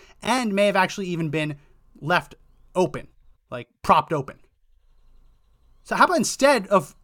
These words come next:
of talking about comp-, taking away our gun rights or limiting our liberties, how about we just close the door? How about we lock the door? How about the police officer that was supposed to be out front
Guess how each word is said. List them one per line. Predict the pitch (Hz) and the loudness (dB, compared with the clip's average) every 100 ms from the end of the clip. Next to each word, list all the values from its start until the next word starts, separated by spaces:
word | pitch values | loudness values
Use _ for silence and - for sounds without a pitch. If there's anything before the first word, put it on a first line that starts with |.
| - | -4
of | 165 143 _ | -4 -4 _
talking | - 233 220 | 2 2 2
about | 190 170 - _ _ | 2 0 0 _ _
comp-, | - 233 214 143 | 0 0 0 -4
taking | 240 262 233 | -4 -4 -2
away | 196 | 2
our | 185 | 4
gun | 190 190 185 | 4 0 0
rights | 180 180 - - - - | -2 -2 -8 -16 -20 -10
or | 147 139 127 120 135 | -4 -2 -4 -6 -8
limiting | 143 247 233 190 170 | -4 -2 0 0 0
our | 165 208 | 2 4
liberties, | 175 165 139 131 - - | 2 -2 -4 -6 -12 0
how | 226 302 | 6 8
about | 320 165 | 6 4
we | 180 | -4
just | 208 - | -6 -6
close | - 202 160 | -4 -2 -2
the | 135 | -4
door? | 214 190 - _ _ _ _ | -6 -6 -10 _ _ _ _
How | 202 | -2
about | 240 | -2
we | 190 | -4
lock | 151 160 156 - | -4 0 0 -2
the | 139 | -10
door? | 180 302 - _ _ _ _ _ _ _ _ | -6 -8 -10 _ _ _ _ _ _ _ _
How | - 226 | 2 4
about | 240 | 4
the | 165 | 0
police | - 220 240 | 0 2 4
officer | 208 160 165 165 | 4 2 0 -2
that | 147 | -4
was | - | -4
supposed | 151 196 208 - | 0 2 2 0
to | 208 | -2
be | 202 175 | 4 6
out | 180 139 | 6 2
front | 180 208 277 | 2 2 0